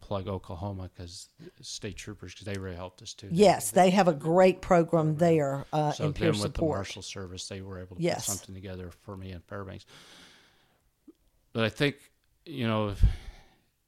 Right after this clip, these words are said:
Speaker 1: I think we owe an obligation to our officers
Speaker 2: Mm-hmm.
Speaker 1: that we provide the best training, not only the training, you know, how to deal with, um, conflict,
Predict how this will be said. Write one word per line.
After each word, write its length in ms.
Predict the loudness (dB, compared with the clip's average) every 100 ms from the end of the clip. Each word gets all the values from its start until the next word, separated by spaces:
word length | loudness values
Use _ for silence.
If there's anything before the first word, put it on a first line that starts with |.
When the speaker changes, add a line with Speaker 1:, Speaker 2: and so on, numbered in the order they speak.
| _ _ _ _
Speaker 1:
I 60 | -10
think 200 | -6 -6
we 300 | -4 -4 -6 -10 -12
owe 160 | -6 -4
an 80 | -4
obligation 560 | -6 -8 -12 -12 -14
to 200 | -16 -12
our 220 | -10 -10 -10
officers 760 | -12 -16 -20 -20 -10 -4 -2
Speaker 2:
Mm-hmm. 200 | 0 -2 -4 _
Speaker 1:
that 180 | -12 -10
we 80 | -12
provide 480 | -12 -8 -6 -6 -10
the 60 |
best 340 | -8 -6 -6 -10
training, 280 | -10 -8
not 180 | -6 -6
only 360 | -6 -8 -10 -12
the 60 | -16
training, 560 | -16 -14 -12 -12 -14 -18 _ -18
you 100 | -16
know, 100 | -16
how 180 | -16 -16
to 80 | -16
deal 260 | -14 -14
with, 320 | -12 -16 -18 _ -16
um, 200 | -14 -16
conflict, 680 | -12 -10 -10 -12 -12 -14